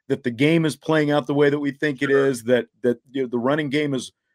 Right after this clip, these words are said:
Speaker 1: working the way that we think it is going to be, all those different things. I,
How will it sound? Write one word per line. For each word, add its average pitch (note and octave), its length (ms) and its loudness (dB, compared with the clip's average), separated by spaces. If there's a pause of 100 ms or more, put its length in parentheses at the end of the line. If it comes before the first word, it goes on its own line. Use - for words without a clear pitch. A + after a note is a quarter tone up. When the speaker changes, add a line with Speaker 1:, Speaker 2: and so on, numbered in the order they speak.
(220)
Speaker 1:
working D#3 480 2
the D3 80 0
way C#3 180 4
that C3+ 100 0
we C3 120 -6
think C3 260 -6
it C3+ 60 -2
is A#2+ 100 -6
going C3+ 200 -4
to B2 60 -6
be, C3 200 -4
all D3+ 240 4
those C#3+ 240 0
different C3 400 -4
things. B2 300 -2
I, C3+ 100 4